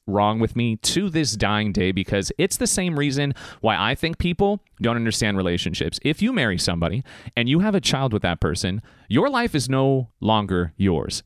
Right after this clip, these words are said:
It is that child's life that is precedent over yours. That child did not choose to be here. You chose to have that child, whether it was planned or not, whatever it is, it's now born. It is your responsibility to not only educate it, support it, protect it, and raise it to be an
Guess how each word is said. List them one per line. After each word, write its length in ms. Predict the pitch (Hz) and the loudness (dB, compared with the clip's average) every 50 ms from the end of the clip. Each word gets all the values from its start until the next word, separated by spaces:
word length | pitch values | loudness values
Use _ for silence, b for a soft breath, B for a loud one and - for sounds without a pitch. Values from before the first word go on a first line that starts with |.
| _ - | _ -4
It 120 | 139 139 147 | -2 0 0
is 140 | 135 113 | 0 0
that 200 | - 120 107 - | 0 -2 -2 -2
child's 580 | - - - - 147 143 139 113 104 92 - - | -2 -4 -2 0 0 0 2 0 0 -2 -2 0
life 200 | 101 87 87 - | 0 0 0 0
that 120 | - 101 98 | 0 0 0
is 100 | 92 - | 0 -2
precedent 600 | - - - 196 202 - - 139 107 113 98 - _ - | -2 -2 0 0 0 0 -2 0 0 0 0 -2 _ 2
over 440 | 147 160 170 202 160 - 147 147 139 | 2 4 4 4 2 4 2 2 2
yours. 520 | 120 104 110 110 104 90 - - - - - | 4 4 4 4 4 2 0 -2 -6 -6 -4
That 140 | - 87 - | -4 -2 -2
child 240 | - - 113 110 95 | 0 0 0 0 0
did 80 | 101 | 0
not 140 | 92 87 78 | 0 0 0
choose 280 | - - - 202 214 180 | 0 0 2 2 2 2
to 100 | 208 196 | 0 0
be 160 | 190 208 202 | 2 2 2
here. 280 | 185 214 214 220 226 B B B B | 2 2 2 2 0 B B B B
You 260 | B 101 104 135 156 | B 2 2 2 2
chose 280 | - - 117 98 92 82 | 4 2 2 2 2 0
to 80 | 92 82 | -2 -2
have 160 | 90 82 - | -2 -2 0
that 160 | 78 76 - | -2 -2 -2
child, 260 | - - 73 58 - | -2 -4 -4 -4 -2
whether 260 | 85 82 85 87 87 | -2 -2 0 0 0
it 80 | 82 78 | 0 0
was 240 | 87 87 85 82 - B B B B B | 0 0 0 -2 -6 B B B B B
planned 360 | - 117 135 160 196 220 226 226 | 0 2 2 2 2 2 2 0
or 80 | 226 | 0
not, 240 | 208 196 196 202 147 | 0 0 0 0 0
whatever 300 | 123 127 156 156 131 120 | 2 2 2 2 2 2
it 80 | 101 101 | 2 2
is, 180 | 101 95 - - | 0 0 -2 -2
it's 260 | - 185 214 - - - | -2 -2 0 0 -2 -2
now 200 | 170 160 160 131 | 0 0 0 2
born. 320 | 107 113 117 117 117 - | 2 2 2 2 2 0
It 140 | 127 127 107 | -2 0 0
is 120 | 107 92 98 | 0 0 0
your 100 | 95 87 | 0 0
responsibility 800 | 87 - - 123 123 120 - 110 95 117 131 135 131 139 139 131 B B B B | 0 -2 0 -2 -2 -2 -2 0 2 2 2 2 2 0 -2 -2 B B B B
to 80 | - 92 | -4 -2
not 140 | 98 95 92 | 0 0 0
only 200 | 90 87 82 - | 0 0 -2 0
educate 420 | - 156 147 165 - - 180 170 175 | 0 0 0 0 0 0 0 0 0
it, 100 | 147 - | 0 0
support 460 | - 113 - - - 139 147 151 156 | -2 -2 -2 0 2 2 2 2 2
it, 140 | 160 - - | 0 -2 -2
protect 460 | - 101 - - - 139 147 - 170 | -4 -2 -2 0 0 0 0 0 -2
it, 120 | 165 - - | -2 0 -2
and 260 | 110 98 90 90 104 | -4 -2 0 0 2
raise 240 | 147 196 202 143 113 | 2 2 2 0 0
it 100 | 113 - | -2 -2
to 100 | - 117 | -2 -2
be 160 | 107 113 98 104 | 0 0 0 0
an 80 | 95 | -2